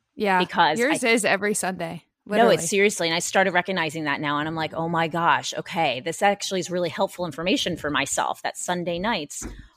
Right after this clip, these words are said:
Speaker 2: are very hard." And I think it goes back to growing up.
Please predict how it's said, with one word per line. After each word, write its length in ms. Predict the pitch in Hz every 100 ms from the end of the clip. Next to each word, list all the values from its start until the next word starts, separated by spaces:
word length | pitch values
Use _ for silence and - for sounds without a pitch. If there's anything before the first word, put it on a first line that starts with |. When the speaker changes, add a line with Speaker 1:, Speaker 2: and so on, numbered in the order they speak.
| -
Speaker 2:
are 100 | 180
very 260 | 156 185 185
hard." 120 | 165
And 100 | 139
I 60 |
think 220 | 156 175 196
it 100 | 196
goes 200 | 190 180
back 240 | 170 147 -
to 100 | 151
growing 460 | 147 147 147 143
up. 240 | 127 147